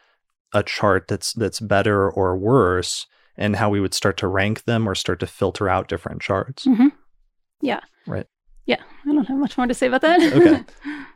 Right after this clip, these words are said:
Speaker 1: So, um, yeah, so aspects to, to the planet. So we're focused here on, on degree-based aspects at the moment, but this is also true. Our initial starting point is actually sign-based aspects,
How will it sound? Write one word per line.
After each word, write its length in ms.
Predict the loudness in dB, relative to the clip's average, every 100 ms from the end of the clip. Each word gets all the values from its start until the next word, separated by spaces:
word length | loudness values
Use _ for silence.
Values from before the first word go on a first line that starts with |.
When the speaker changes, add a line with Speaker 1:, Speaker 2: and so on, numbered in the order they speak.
| -10
Speaker 1:
So, 540 | 0 4 6 6 2 0
um, 480 | 0 0 0 -2 -6 _ _ -10
yeah, 240 | -2 -2 -2
so 180 | -8 0
aspects 560 | 0 0 0 -2 -2 -8
to, 280 | -2 -2
to 240 | -2 -4 -2
the 100 | -2
planet. 580 | -4 0 2 2 0 -4 _ _ _
So 460 | -12 -2 4 4 4
we're 140 | 0 0
focused 400 | 2 2 0 2
here 160 | 2
on, 180 | 2 0
on 140 | -4 -4
degree-based 640 | -6 -2 -2 0 -4 -2
aspects 480 | -2 -2 -4 -6 -8
at 100 | -8
the 80 | -4
moment, 460 | 0 2 2 0 -2
but 260 | 0 0 -2
this 240 | -4 -2
is 100 | 0
also 400 | 2 2 0 -2
true. 680 | -2 -4 -2 0 0 0 -4 -2
Our 120 | 0
initial 320 | 2 0 0
starting 420 | -2 0 0 0 -2
point 280 | -4 -4
is 100 | -4
actually 300 | -4 -4 -6
sign-based 720 | -6 -4 -2 0 0 -2 -6 -6
aspects, 800 | -6 -8 -6 -4 -6 -10 -14